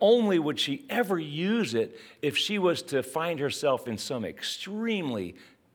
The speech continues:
bad situation and she needed the money. Otherwise, this jar of perfume is the kind of thing that she would hold on to, cherish, and, and, you know,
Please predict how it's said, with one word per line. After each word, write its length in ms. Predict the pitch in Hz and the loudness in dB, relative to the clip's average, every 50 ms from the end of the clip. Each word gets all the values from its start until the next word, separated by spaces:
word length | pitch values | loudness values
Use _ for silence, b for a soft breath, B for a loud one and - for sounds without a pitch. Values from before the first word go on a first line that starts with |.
| - - | -4 -2
bad 320 | - 127 135 139 123 107 | -2 -2 0 -2 -4 -6
situation 800 | - - 120 - - 95 92 107 117 110 - - 104 92 78 71 - - | -6 -8 -8 -6 -4 -2 0 0 0 0 -2 -4 -6 -6 -8 -10 -12 -14
and 160 | 92 92 - | -12 -12 -10
she 180 | - - 107 101 | -8 -6 -4 -4
needed 480 | 101 113 127 131 131 110 107 107 98 | -2 0 0 0 0 0 -2 -4 -4
the 100 | 90 101 | -4 -2
money. 400 | 98 107 117 120 107 87 73 - - B B B B B B B B | 0 0 0 0 0 -2 -6 -10 -16 B B B B B B B B
Otherwise, 680 | - 262 262 226 196 147 123 113 104 98 95 95 - - - - - _ _ _ _ _ _ - - | 6 8 10 10 10 8 8 6 6 6 4 0 -2 -8 -12 -18 -20 _ _ _ _ _ _ -20 -20
this 300 | 113 98 - 208 190 - | -6 6 6 8 8 6
jar 420 | - 127 - 143 143 170 170 147 | 0 -4 -2 0 4 6 6 6
of 100 | 120 - | 4 4
perfume 440 | - 170 170 170 170 147 123 110 107 | 4 4 4 4 4 0 0 0 0
is 100 | 95 - | -2 -4
the 80 | 101 98 | -6 -8
kind 340 | - - 135 139 139 123 | -2 0 0 0 0 -2
of 80 | 113 - | -4 -4
thing 280 | - - 123 120 110 98 | -2 0 0 0 2 0
that 160 | 98 - - | -2 -2 -4
she 160 | - - 120 | -4 -4 -4
would 160 | 104 87 85 | -4 -4 -4
hold 240 | 90 110 107 107 104 | -2 -2 0 0 0
on 220 | 113 160 180 180 | 0 0 -2 -2
to, 320 | 180 180 185 180 180 175 180 B B B B B _ | -2 0 0 0 0 0 -4 B B B B B _
cherish, 880 | - - - - 143 143 147 147 147 156 151 - - - - - - - B B B B B B B B B - | -8 -6 -4 0 2 2 2 4 2 2 0 0 -4 -6 -8 -10 -14 -18 B B B B B B B B B -2
and, 240 | 101 101 101 101 - 113 - | 0 0 0 0 -4 -8 -8
and, 260 | 117 110 104 98 95 92 - - | -8 -6 -6 -6 -6 -10 -14 -12
you 120 | - 123 110 | -8 -4 -4
know, 160 | 98 87 - | -4 -4 -6